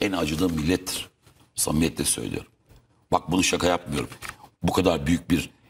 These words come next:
yerleşik teknolojisi var. Hür değilsin. Ne kadar acı bir şey değil mi bir Alman için?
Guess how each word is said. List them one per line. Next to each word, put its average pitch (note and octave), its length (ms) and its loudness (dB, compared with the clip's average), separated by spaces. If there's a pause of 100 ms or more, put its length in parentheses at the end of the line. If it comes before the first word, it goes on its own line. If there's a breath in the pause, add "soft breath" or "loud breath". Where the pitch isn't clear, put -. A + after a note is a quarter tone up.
yerleşik D#2+ 540 2
teknolojisi - 560 0
var. - 240 -6 (640)
Hür F#2+ 160 6
değilsin. D2+ 460 2
Ne - 60 -6
kadar D#2 180 -2
acı C2+ 180 -2
bir B1 40 -2
şey B1+ 180 2
değil D2+ 120 0
mi C#2 80 0
bir A1+ 60 4
Alman B1 260 2
için? - 200 -2